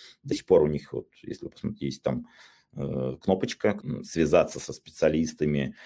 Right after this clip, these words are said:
э, там, национального центра, задать какие-то вопросы, связанные с финансовой грамотностью. Вообще тема финансовой грамотности М, в России, я, я думаю, вы знаете, как сказать, это больная тема. Совместно с, э, Национальным центром мы, мы запустили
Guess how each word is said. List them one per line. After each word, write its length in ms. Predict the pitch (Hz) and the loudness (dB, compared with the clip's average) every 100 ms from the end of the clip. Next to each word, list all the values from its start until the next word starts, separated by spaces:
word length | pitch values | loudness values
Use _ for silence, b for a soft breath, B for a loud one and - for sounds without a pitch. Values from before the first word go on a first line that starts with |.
| B B _ | B B _
э, 340 | - 69 67 64 | 0 2 4 2
там, 160 | - 73 | -2 -6
национального 480 | 69 76 73 69 | -2 0 0 0
центра, 400 | 67 95 107 - | 0 2 2 2
задать 260 | 67 73 73 | 0 2 0
какие-то 260 | - - 69 | -2 -8 -2
вопросы, 480 | 69 - 85 82 - | -2 4 4 4 0
связанные 340 | - 73 67 | 2 2 2
с 60 | - | -4
финансовой 380 | 69 69 71 69 | -6 -6 -6 -2
грамотностью. 640 | 82 117 117 - - - | 2 4 2 -2 -6 -4
Вообще 220 | 76 87 78 - | -2 -2 -4 0
тема 260 | 98 85 | 4 4
финансовой 400 | 69 80 80 71 | 2 0 0 0
грамотности 840 | 76 92 76 - 67 - 69 64 - _ _ | 0 0 0 -4 -10 -2 -2 -2 -8 _ _
М, 280 | - 69 71 | -6 -2 0
в 120 | 69 | 0
России, 560 | 69 - 78 73 65 71 | -2 -2 0 0 0 -2
я, 160 | 69 - | -4 -4
я 120 | - | -6
думаю, 220 | 67 69 | -4 -4
вы 60 | 69 | -2
знаете, 340 | 73 67 - b | -2 -4 -8 b
как 140 | - - | -20 -12
сказать, 240 | - - | -10 -8
это 140 | - | -6
больная 480 | - 67 71 71 92 | 2 4 6 4 4
тема. 500 | 117 127 120 120 120 B B B - | 4 6 8 6 2 B B B -12
Совместно 720 | - - 73 80 82 - 67 | -2 4 4 6 4 4 -2
с, 160 | 67 - 71 - - | -2 2 2 2 -4
э, 260 | 71 71 69 | 0 2 2
Национальным 500 | 71 71 85 73 69 | 2 2 2 2 2
центром 400 | 85 113 - 76 | 2 2 2 2
мы, 260 | 73 76 - | 2 0 -2
мы 160 | 71 71 | -2 -2
запустили 640 | 69 - - 82 69 65 | -2 -8 -2 2 4 2